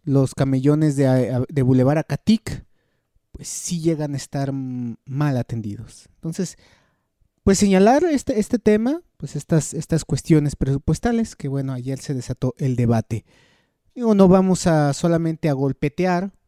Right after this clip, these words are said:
pero sí vamos a señalar. También lo decimos, lo señalamos fuertemente, porque hay quienes dicen que en-, encu-,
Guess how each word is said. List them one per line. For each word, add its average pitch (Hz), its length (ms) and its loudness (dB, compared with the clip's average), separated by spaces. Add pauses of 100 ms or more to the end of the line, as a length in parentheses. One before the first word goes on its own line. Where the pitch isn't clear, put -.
(640)
pero 123 220 -4
sí 160 200 0
vamos 131 340 2
a 131 40 -10
señalar. 117 460 -8 (380)
También 165 500 -2
lo 202 100 0
decimos, 156 500 -4
lo 151 60 -6
señalamos 131 540 -6
fuertemente, 180 680 -4 (420)
porque 214 540 0 (340)
hay 131 120 -12
quienes 165 320 0
dicen 165 280 -4
que 170 140 -2
en-, 151 300 -2 (100)
encu-, 143 380 -2